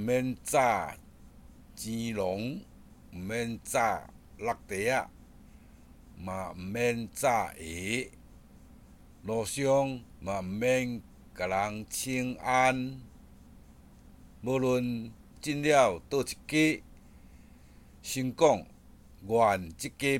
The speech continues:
平安。遐若有和平之子，恁的和平就要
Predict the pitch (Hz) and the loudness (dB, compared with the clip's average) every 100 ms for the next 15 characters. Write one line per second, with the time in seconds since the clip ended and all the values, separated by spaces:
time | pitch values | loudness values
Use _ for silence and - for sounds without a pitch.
0 | - 120 101 101 131 139 151 156 156 139 | -2 -6 -6 -2 6 8 8 4 -6 -12
1 | - - - - - - - - - - | -20 -20 -20 -20 -20 -20 -20 -20 -20 -20
2 | - - - - - - - - 165 165 | -20 -20 -20 -20 -20 -20 -20 -2 6 8
3 | 170 170 - - - - - - - 95 | 8 4 -8 -20 -20 -20 -20 -20 -16 -4
4 | 110 110 113 110 101 - 127 127 107 104 | -2 0 -2 -4 -6 -4 -4 -2 -4 -4
5 | 110 104 123 127 120 175 131 - - - | -6 -8 -8 -8 -4 -2 -2 -6 -16 -20
6 | - - - - - - - 131 131 113 | -20 -20 -20 -20 -20 -20 -8 -4 0 0
7 | 110 117 110 98 98 110 120 123 98 - | 0 0 -2 -2 0 0 -2 -6 -10 -16
8 | - - - - - - - 98 120 131 | -20 -20 -20 -20 -20 -20 -12 -6 0 2
9 | 131 | 0